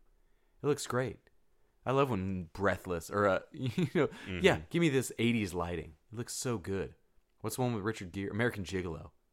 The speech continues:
Speaker 2: Oh, sure. Yeah,
Speaker 1: Yeah.
Speaker 2: exactly. Yeah.
Speaker 1: Give me that soft, gauzy texture. Hell yeah, I wanna sit in it.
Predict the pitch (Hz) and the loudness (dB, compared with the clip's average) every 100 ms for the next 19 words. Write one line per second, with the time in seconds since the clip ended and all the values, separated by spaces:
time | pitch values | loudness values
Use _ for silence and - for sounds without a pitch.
0 | _ _ _ - 87 78 - 80 - 85 | _ _ _ -4 -4 -2 -2 -4 -2 4
1 | 87 107 101 104 101 104 82 - 71 - | 4 4 0 -2 4 6 6 2 -16 -20
2 | _ _ _ _ _ - 73 67 _ _ | _ _ _ _ _ -12 -10 -12 _ _
3 | _ _ - 143 113 - - 98 - - | _ _ -2 2 2 2 0 0 -2 -6
4 | 87 107 95 98 90 - 90 87 - - | -2 0 2 0 -2 -4 -2 0 -2 -4
5 | 67 76 _ _ _ - 120 90 95 85 | -6 -8 _ _ _ 0 2 4 6 6
6 | 92 90 - - 113 90 82 | 4 -2 -6 -6 -4 -4 -6